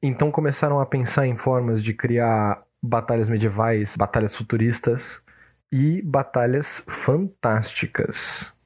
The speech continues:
Começaram a fazer ali pra experimentar mitologia, botar uma medusa aqui, um minotauro ali, né, um gigante. Aí começaram a criar umas classes, aí falaram, "Não, esse daqui agora é o meu mago.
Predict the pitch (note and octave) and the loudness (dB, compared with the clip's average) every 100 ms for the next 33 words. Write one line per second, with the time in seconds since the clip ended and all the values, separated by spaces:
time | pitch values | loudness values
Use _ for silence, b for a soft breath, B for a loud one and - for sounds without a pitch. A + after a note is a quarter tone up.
0 | _ - C3+ C3 C3+ B2+ B2+ C#3 B2 C3 | _ -4 -2 0 0 0 0 -2 0 2
1 | B2+ C3+ B B _ _ _ - D#3 D#3 | 2 -2 B B _ _ _ -2 0 2
2 | D3+ D3 - - D#3+ E3+ E3 - D#3 D3 | 2 -2 -6 -2 0 2 0 0 0 2
3 | C#3 B2 - B2+ A#2+ C3 C3 A2 A2 A#2+ | 2 -2 -2 -4 0 0 2 0 0 2
4 | A2+ A2 A2 _ _ _ C3+ B2+ C3 B2 | 2 2 -2 _ _ _ -2 0 0 2
5 | C3 B2 C#3 C#3+ - E3+ E3 D3+ - _ | 0 0 0 0 0 0 2 0 -4 _
6 | _ _ - - C#3 C#3 B2 C3+ B2+ C3 | _ _ -12 -2 0 2 2 4 4 4
7 | B2+ D3 D#3 D#3 _ - B2+ B2 C3+ B2+ | 2 2 0 -4 _ 0 2 2 2 2
8 | D#3 D3+ - - - B B B B B | 2 0 -4 -8 -10 B B B B B
9 | - A#2 B2 C3+ B2+ C3 C3 B2+ B2 - | -2 0 0 -2 0 0 2 0 -4 -4
10 | D3 C#3 C#3 - - A#2+ A#2 A#2 B2+ A#2+ | -2 0 0 -4 -4 0 0 0 0 2
11 | A#2+ B2 G#2 G2+ - G#2 A#2+ C3+ F3+ F#3 | 2 2 0 -2 -2 0 0 0 2 2
12 | F3+ F3+ D3+ B2 G2+ G#2+ G#2 G#2 | 2 2 0 2 2 0 0 0